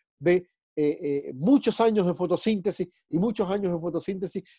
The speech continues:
generando estos depósitos calcáreos, digamos, de producto del depósito, digamos, del C O dos, eh, eh, eh, eh, y del carbonato, digamos, en, en estos lugares, digamos. Con esto termino, digamos. Fíjense, eh, eh, que en este típico, eh, evo-,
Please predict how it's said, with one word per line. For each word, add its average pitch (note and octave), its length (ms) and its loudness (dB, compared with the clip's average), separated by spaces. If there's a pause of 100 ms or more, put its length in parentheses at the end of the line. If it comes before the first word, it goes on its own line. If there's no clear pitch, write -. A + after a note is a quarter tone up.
generando D#3+ 380 4
estos E3+ 200 0
depósitos D#3+ 460 2
calcáreos, E3 480 0
digamos, D#3 320 0 (420)
de D3+ 360 2
producto D3+ 420 4
del D3 160 6
depósito, D#3 480 2
digamos, D3+ 360 0 (280)
del C3+ 180 -4
C - 140 -4
O C#3+ 100 2
dos, D#3 200 4 (240)
eh, C#3+ 260 0
eh, C3+ 220 -6
eh, C3 220 -12
eh, - 100 -10 (160)
y F3 100 0
del D#3 140 4
carbonato, D3+ 560 2
digamos, D#3+ 400 2 (920)
en, C#3+ 240 -4
en D3+ 100 -6
estos C3+ 220 -6
lugares, A#2 380 -8
digamos. - 240 -20 (500)
Con D3+ 180 -2
esto B3 200 2
termino, C4 480 2
digamos. C4 360 2 (340)
Fíjense, F3+ 600 -2
eh, D#3 240 -2
eh, C#3+ 380 -4
que C3 300 -6
en C3 100 -8
este C#3 300 -8
típico, D3+ 720 -2
eh, C3 360 -10
evo-, B2+ 280 -8